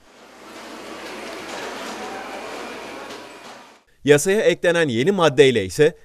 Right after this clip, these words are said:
belediyelere ikinci bir yolla daha bütçeden kaynak aktarılmasının önü açılıyor. Ancak bu aktarımda nüfus ve gelişmişlik gibi kriterler değil, Cumhurbaşkanı'nın tercihi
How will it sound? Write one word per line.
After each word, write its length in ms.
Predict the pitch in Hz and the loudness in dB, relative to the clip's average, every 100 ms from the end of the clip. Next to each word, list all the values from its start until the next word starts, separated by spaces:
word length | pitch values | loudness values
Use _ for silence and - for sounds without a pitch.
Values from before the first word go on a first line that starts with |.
| - 113 | -12 4
belediyelere 760 | 147 165 156 165 165 156 - | 6 6 4 4 6 6 4
ikinci 420 | 123 113 165 170 214 | 0 -4 -4 -2 -2
bir 120 | 196 | 2
yolla 360 | 160 123 117 | 4 4 2
daha 320 | 107 123 147 - | 2 0 0 -2
bütçeden 540 | 139 214 175 151 151 | -4 -2 2 2 2
kaynak 360 | 151 147 180 208 | 2 2 2 0
aktarılmasının 760 | 170 180 160 147 127 139 180 - | 0 4 4 4 0 -2 -4 2
önü 200 | 165 180 | 4 4
açılıyor. 520 | 143 - 110 101 92 - _ _ _ _ - | 2 0 -4 0 -2 -4 _ _ _ _ -2
Ancak 420 | 131 139 135 143 | 0 4 2 4
bu 120 | 196 | 2
aktarımda 580 | 160 - 139 117 107 104 _ - | 2 6 6 6 0 -4 _ -4
nüfus 440 | 135 131 180 185 | -4 2 0 4
ve 100 | 165 | 4
gelişmişlik 720 | 113 107 143 165 185 - 220 | 4 0 0 -2 -4 -6 -6
gibi 180 | 196 143 | -4 -4
kriterler 600 | - 139 120 123 110 92 | 0 2 4 4 2 0
değil, 300 | 113 139 143 143 _ _ - | 2 2 2 -4 _ _ -2
Cumhurbaşkanı'nın 880 | 151 175 240 185 170 180 160 147 196 | -2 2 2 2 2 2 2 2 2
tercihi 600 | 180 170 165 175 175 | 4 4 4 4 2